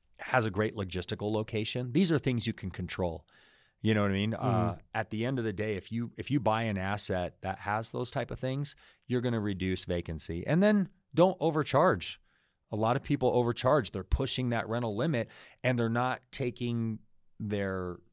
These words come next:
Speaker 1: tur-, you know, their, their turnover
Speaker 2: Mm-hmm.
Speaker 1: into, into account until it's too late. You know, they
Speaker 2: Yeah.
Speaker 1: look back and they go, "Oh my gosh, we've had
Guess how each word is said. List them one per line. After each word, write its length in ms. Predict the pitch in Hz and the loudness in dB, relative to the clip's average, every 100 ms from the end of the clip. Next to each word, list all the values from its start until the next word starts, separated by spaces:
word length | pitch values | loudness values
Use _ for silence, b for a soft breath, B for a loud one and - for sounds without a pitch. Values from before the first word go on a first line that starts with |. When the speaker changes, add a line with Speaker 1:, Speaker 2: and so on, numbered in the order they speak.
| - | -16
Speaker 1:
tur-, 320 | - 104 107 | -8 -6 -6
you 140 | 127 113 | -2 0
know, 180 | 98 98 | 0 0
their, 280 | 95 90 - - | 0 -2 -8 -4
their 280 | 95 92 90 _ _ _ - | -2 -2 -4 _ _ _ -8
turnover 640 | - 120 127 127 139 139 - | -2 0 2 2 0 -2 -4
Speaker 2:
Mm-hmm. 200 | 131 127 | -2 0
Speaker 1:
into, 400 | 117 147 139 131 _ _ _ _ _ _ _ _ - | 2 2 0 -2 _ _ _ _ _ _ _ _ -6
into 300 | 135 139 143 | -4 0 0
account 420 | 135 135 139 151 b b b | 0 0 -2 -2 b b b
until 260 | 127 135 117 | -4 0 -2
it's 140 | - | -2
too 160 | - 101 | -4 0
late. 320 | 107 85 - _ _ _ | 0 0 -6 _ _ _
You 80 | 123 | 2
know, 80 | 127 | 4
they 60 | 110 | 4
Speaker 2:
Yeah. 60 | |
Speaker 1:
look 200 | 127 - | 2 2
back 220 | 123 131 | 2 2
and 80 | 117 | 2
they 60 | 101 | -2
go, 140 | 104 | 0
"Oh 60 | 135 | 0
my 120 | 123 | -2
gosh, 380 | 110 131 95 - | -2 0 -2 -4
we've 160 | 98 | -8
had 240 | 104 98 | -2 -2